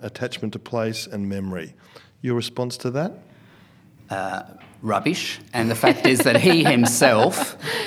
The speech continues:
Speaker 2: <laughs> did not operate under those rules. If you look at his sort of key works like Guernica, it's dripping with emotion and imagery and references.
Speaker 1: So you think we should be sentimental, uh, and have attachment to place and memory?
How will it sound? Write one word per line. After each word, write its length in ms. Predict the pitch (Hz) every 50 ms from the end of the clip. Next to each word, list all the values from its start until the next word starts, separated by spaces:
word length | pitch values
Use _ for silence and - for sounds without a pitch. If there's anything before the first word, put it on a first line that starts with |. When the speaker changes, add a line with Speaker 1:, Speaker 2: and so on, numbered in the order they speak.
| - -
Speaker 2:
<laughs> 400 | - - - - - - - 113
did 160 | - 139 117
not 420 | 131 127 113 - - - - - - -
operate 340 | 117 123 120 120 107 101 101
under 240 | 101 101 98 95 95
those 300 | 98 95 92 95 - -
rules. 320 | 110 110 113 101 104 -
If 140 | 117 107 131
you 80 | 151 139
look 160 | 120 - 107
at 80 | 95
his 200 | 101 101 98 - - - - - _ _ - -
sort 180 | - 113 98
of 140 | 87 - - _ _ - -
key 220 | - - 139 113 104
works 400 | 101 98 107 107 101 104 - -
like 220 | 101 95 92 90
Guernica, 420 | 98 117 110 139 147 110 - 107 101
it's 200 | 117 113 - -
dripping 460 | 110 104 127 165 156 - 127 120 117
with 120 | 110 104
emotion 800 | 101 101 101 104 110 131 151 151 147 - - 98 98 90 85 - - - - - - - -
and 260 | 85 104 104 90 - -
imagery 500 | 143 147 175 170 139 - - 110 104 104
and 180 | 98 95 95
references. 840 | 110 127 156 147 - - 101 98 101 - - - - - - - - - - - - - - - - -
Speaker 1:
So 100 | - 151
you 160 | 147 143 135
think 180 | 117 160 160 160
we 80 | 131 117
should 240 | - - 143 139
be 100 | 127 127
sentimental, 680 | 110 - - 120 110 113 113 110 104 104 101 101 90 95 - - - -
uh, 200 | 107 104 104 90
and 100 | 98 104
have 160 | 113 131 117
attachment 460 | 113 110 - 120 120 - - - -
to 40 | 113
place 380 | 107 - - 110 107 107 107 -
and 220 | - 107 110 110
memory? 340 | 113 117 123 135 160 190